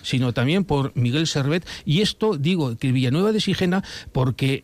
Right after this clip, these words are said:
son quienes están reclamando, fíjate, desde el año mil novecientos veintitrés,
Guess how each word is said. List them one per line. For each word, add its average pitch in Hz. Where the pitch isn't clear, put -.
son 196
quienes 147
están 185
reclamando, 165
fíjate, 156
desde 135
el 175
año 226
mil 214
novecientos 175
veintitrés, 165